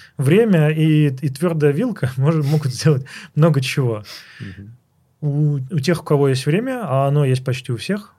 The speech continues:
Speaker 1: да, тем более у всех наших героев, которые достаточно молоды,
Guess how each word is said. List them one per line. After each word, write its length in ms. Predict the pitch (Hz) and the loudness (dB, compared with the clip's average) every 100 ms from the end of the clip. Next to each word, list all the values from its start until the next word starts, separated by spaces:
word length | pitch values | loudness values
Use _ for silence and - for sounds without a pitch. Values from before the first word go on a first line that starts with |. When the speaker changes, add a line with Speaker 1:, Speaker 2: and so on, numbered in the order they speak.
| - | -14
Speaker 1:
да, 300 | 135 131 151 | -10 -8 -6
тем 160 | - 135 | -2 2
более 240 | 147 139 | 2 2
у 40 | |
всех 260 | 123 135 131 | 0 -2 -4
наших 260 | 127 - 120 | -4 -6 -4
героев, 260 | 127 202 | 0 -2
которые 320 | - 131 120 | -2 -6 -4
достаточно 460 | 110 110 120 - 127 | -6 -8 -10 -8 -8
молоды, 380 | 117 113 107 | -6 -8 -12